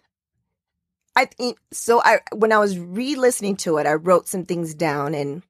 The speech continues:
I remember she said, and at one point, um, Nyla says, "Hate can push you forward in many ways," right?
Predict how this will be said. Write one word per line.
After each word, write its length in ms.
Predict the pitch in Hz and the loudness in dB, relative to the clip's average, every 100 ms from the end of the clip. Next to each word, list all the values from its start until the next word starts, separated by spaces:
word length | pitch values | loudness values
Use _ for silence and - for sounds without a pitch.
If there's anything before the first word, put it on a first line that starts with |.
| _ _ _ _ _ - | _ _ _ _ _ -4
I 60 | 180 | 0
remember 280 | 220 208 | 2 2
she 300 | 214 - 214 | 2 0 -2
said, 480 | 202 - 175 170 160 - _ _ _ _ _ _ _ _ _ | -2 4 6 6 4 -2 _ _ _ _ _ _ _ _ _
and 140 | 196 170 | 0 2
at 60 | 185 | 2
one 220 | 190 196 | 4 2
point, 260 | 208 175 - _ - 165 _ | 2 0 -2 _ -20 -20 _
um, 360 | 175 151 156 165 156 | -4 -2 -6 -10 0
Nyla 360 | 196 185 175 | 2 4 4
says, 460 | 190 156 147 175 - _ _ _ _ _ _ _ 143 - | 0 -2 -2 -2 -10 _ _ _ _ _ _ _ -20 -18
"Hate 340 | - 247 254 | 4 4 4
can 160 | 262 240 | 0 2
push 280 | 226 - | 2 2
you 60 | 226 | -2
forward 420 | - 185 170 156 | -2 2 4 4
in 100 | 151 | 0
many 200 | 151 151 | -4 -6
ways," 600 | 151 143 - - - - _ _ _ _ _ _ | -6 -8 -8 -16 -20 -20 _ _ _ _ _ _
right? 320 | 160 147 190 | -2 0 -2